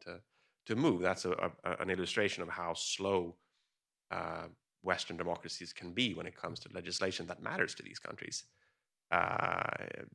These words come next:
that you don't have really in Russia. When something needs to happen, it happens.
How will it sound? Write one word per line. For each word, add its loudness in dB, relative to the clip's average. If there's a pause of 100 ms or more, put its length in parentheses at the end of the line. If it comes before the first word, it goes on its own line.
that 4
you -4
don't -2
have -2
really -4
in -8
Russia. -6 (160)
When 4
something 0
needs -4
to -8
happen, 2
it -4
happens. -2